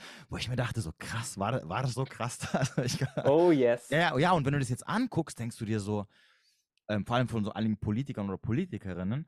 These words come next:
Speaker 2: Ja.
Speaker 1: wo du denkst so, „Ey, haben die sich jemals entschuldigt oder haben die mal
Speaker 2: Ja.
Speaker 1: irgendwo, haben, haben die mal irgendwo gekniet und sich gesagt, ey, sorry, dass, dass ich damals“, also vor allem, ich meine, wir reden auch von Aussagen, wo man sagt so, ey,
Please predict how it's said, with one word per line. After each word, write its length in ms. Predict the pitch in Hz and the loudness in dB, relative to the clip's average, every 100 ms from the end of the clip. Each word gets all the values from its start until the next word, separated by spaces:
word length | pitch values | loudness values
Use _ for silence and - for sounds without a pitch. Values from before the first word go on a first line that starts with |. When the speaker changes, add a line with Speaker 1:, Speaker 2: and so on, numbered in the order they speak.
| - | -8
Speaker 2:
Ja. 240 | 131 113 - | 0 0 0
Speaker 1:
wo 120 | 90 110 | -8 -8
du 120 | 104 | -6
denkst 260 | 113 117 - | -2 -2 0
so, 280 | 110 98 - _ _ _ _ - | 0 0 -2 _ _ _ _ -6
„Ey, 300 | 107 90 - _ | -6 -6 -12 _
haben 200 | - 98 | -12 -6
die 80 | 101 | -4
sich 160 | 87 98 | -4 -4
jemals 280 | 92 95 | -4 -4
entschuldigt 520 | 80 - 95 95 160 92 | -8 -8 -4 -2 -2 -2
oder 200 | 90 101 | -2 2
haben 140 | 104 | 2
die 60 | 98 | 2
mal 140 | 98 | 2
Speaker 2:
Ja. 340 | 110 107 110 - | 2 2 0 -4
Speaker 1:
irgendwo, 100 | 87 | -4
haben, 160 | 101 139 - - _ - 95 - | 0 0 -2 -20 _ -16 -12 -4
haben 280 | 131 151 | -2 0
die 60 | 151 | 2
mal 120 | 143 | 2
irgendwo 320 | 131 135 123 107 | 0 -2 -6 -2
gekniet 760 | 120 95 127 - 139 160 185 | -4 -2 -4 0 4 4 4
und 100 | 127 | -2
sich 140 | 113 - | -4 -4
gesagt, 300 | 101 101 101 | -4 -4 -2
ey, 80 | 107 | -2
sorry, 280 | 123 127 | 2 2
dass, 200 | 107 104 | 2 0
dass 160 | - 104 | -2 -6
ich 60 | - | 0
damals“, 380 | 110 120 117 - | 0 2 0 0
also 220 | 107 101 | 0 0
vor 140 | - | 0
allem, 180 | 123 117 | 0 -2
ich 100 | - 110 | -4 0
meine, 160 | 110 | 0
wir 80 | 90 | 0
reden 160 | 110 113 | 0 0
auch 80 | |
von 180 | - 98 | -2 -8
Aussagen, 540 | - 98 117 110 101 95 | -2 0 2 0 0 0
wo 60 | |
man 180 | 92 90 | -2 -4
sagt 280 | 87 92 - | -6 -8 -8
so, 100 | 95 | -8
ey, 260 | 80 76 | -6 -8